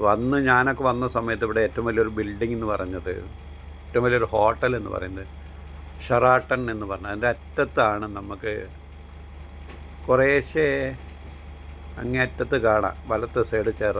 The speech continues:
അങ്ങ് കാണുന്ന ഒരു ബ്ലൂ ലൈറ്റാണ്. അപ്പോൾ പ്രത്യേക തരത്തിലാണ് ആ ബിൽഡിങ്ങിൻ്റെ അന്നത്തെ നിർമ്മാണം എന്നുള്ളത്. കാണാത്തവരെല്ലാം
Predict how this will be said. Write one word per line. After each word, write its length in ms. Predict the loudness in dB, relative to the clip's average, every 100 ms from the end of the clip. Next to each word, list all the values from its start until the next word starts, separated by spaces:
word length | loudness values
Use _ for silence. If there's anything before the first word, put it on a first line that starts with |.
| -2
അങ്ങ് 240 | -4 -6 -2
കാണുന്ന 300 | 0 0 -2 -4
ഒരു 60 | -4
ബ്ലൂ 140 | 0 2 4
ലൈറ്റാണ്. 500 | 2 0 0 -2 -2 -10 -14 -16 -16 -16 -16 -16 -16 -16 -14 -12
അപ്പോൾ 140 | -4 -2
പ്രത്യേക 340 | 0 2 4 6 6
തരത്തിലാണ് 640 | 2 0 -4 0 2 2 0
ആ 40 | -2
ബിൽഡിങ്ങിൻ്റെ 440 | -4 -6 -6 -6 -6
അന്നത്തെ 300 | -6 -4 -4 -4
നിർമ്മാണം 500 | -4 0 2 2 -2
എന്നുള്ളത്. 380 | -6 -10 -10 -12 -14 -16 -16 -16 -16 -16 -16 -14 -14 -14 -14 -14 -14 -14 -14 -14 -14 -14 -14 -14 -14 -14 -12 -12 -14 -14 -14 -14 -12 -14 -12 -12 -12 -12 -12 -12 -12 0
കാണാത്തവരെല്ലാം 960 | 2 4 4 4 4 6 4 4 0